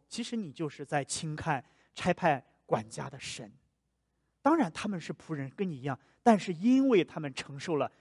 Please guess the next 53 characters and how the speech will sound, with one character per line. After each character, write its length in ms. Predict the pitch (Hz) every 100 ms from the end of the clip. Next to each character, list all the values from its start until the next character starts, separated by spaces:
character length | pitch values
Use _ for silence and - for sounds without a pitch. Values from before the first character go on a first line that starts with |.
| _
神 160 | - 156
的 80 |
差 220 | 156 - 156
派， 240 | 165 135 - _ _
因 300 | 226 294 302
为 220 | 220 143 - _
他 120 | -
们 140 | 185 156
承 180 | - 151
受 120 | 170
了 80 | 143
神 120 | 139
的 100 | 143
托 260 | - 180 175
付， 260 | - 135 - _ _ _
所 240 | - 139
以 180 | 170 131 -
他 260 | - 214
们 160 | 220 202
有 320 | 165 131 135 _ _ -
这 120 | 175
样 180 | 151 139
管 340 | 143 120 165
理 220 | 196 127 -
神 320 | - - 131
家 220 | 131 147
的 100 | 143
一 100 | 135
个 80 | 135 147
权 340 | - 135 147
柄。 180 | 156 123 _ _ _ _ _ _ _ _ _ -
所 300 | - 190 294
以 140 | 208
不 160 | - 262
仅 240 | 175 147
不 120 | 151
要 120 | 185
轻 240 | 170 - 185
看， 220 | 185 151
反 160 | - 127
而 180 | 156
要 160 | 143 139
格 380 | - - 123 147
外 200 | 175 147
的 220 | 135 110 _ _ _
敬 280 | - 247 170
重 160 | 143 127
他 180 | - 131
们。 160 | 127 _ _ _ _ _ _ _ _ _ _ _ _ -
这 100 | 220
是 160 | -
提 320 | 175 - 147 143
到 320 | 160 135